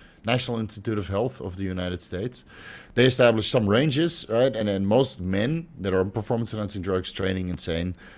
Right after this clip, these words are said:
do better when most of their micronutrients and minerals are, uh, towards or slightly over the reference range, with the exclusion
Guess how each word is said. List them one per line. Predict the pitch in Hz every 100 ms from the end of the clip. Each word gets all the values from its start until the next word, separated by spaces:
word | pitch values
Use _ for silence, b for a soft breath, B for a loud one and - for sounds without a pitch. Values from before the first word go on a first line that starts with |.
| B - -
do | 123 101
better | 101 101 127 156 139
when | 101 95
most | 107 104
of | 113
their | 101
micronutrients | 101 104 98 98 - 104 113 - 92
and | 90
minerals | 90 87 92 95 - -
are, | 85 85 85
uh, | 57 76 -
towards | 87 85 117 -
or | 90
slightly | - 90 90 85
over | 78 82 82
the |
reference | 73 95 - 92 87
range, | 90 85
with | 87 80
the | 85
exclusion | - - 90 87 - 87